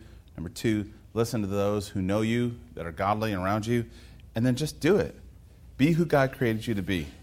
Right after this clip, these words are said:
Um, uh,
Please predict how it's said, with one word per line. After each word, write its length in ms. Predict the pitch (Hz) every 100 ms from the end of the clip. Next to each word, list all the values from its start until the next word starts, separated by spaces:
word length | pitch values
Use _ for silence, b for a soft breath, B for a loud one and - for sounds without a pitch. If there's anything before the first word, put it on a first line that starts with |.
| B B B B B -
Um, 380 | 104 92 90 - - B B B B B B B B - - - - - - - - - - - - - - - - -
uh, 340 | 107 92 82